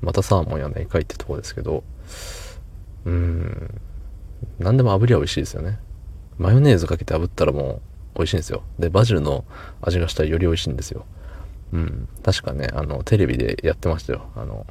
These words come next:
合格か不合格かみたいなやつでね、あの、職人が全員合格みたいなのやってたんで。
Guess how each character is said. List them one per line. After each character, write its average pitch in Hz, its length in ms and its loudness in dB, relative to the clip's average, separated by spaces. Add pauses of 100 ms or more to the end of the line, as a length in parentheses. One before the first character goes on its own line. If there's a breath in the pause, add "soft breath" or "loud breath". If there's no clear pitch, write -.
(960 loud breath)
合 92 240 6
格 87 180 4
か - 140 2
不 - 140 4
合 90 120 8
格 - 160 -2
か - 120 -8
み 80 100 -4
た - 100 -6
い - 40 -6
な - 100 -6 (1160)
や 87 100 2
つ - 160 0
で 69 120 -6
ね、 78 200 -4
あ - 80 -4
の、 - 80 -8
職 - 260 2
人 92 140 2
が 80 80 -2
全 90 200 2
員 90 100 4
合 82 160 4
格 - 240 -4
み 62 80 -6
た - 80 0
い - 20 -4
な - 60 -6
の 71 60 -6
や - 60 -6
っ - 40 -12
て - 100 -12
た - 120 -10
ん 117 60 -8
で。 110 100 -12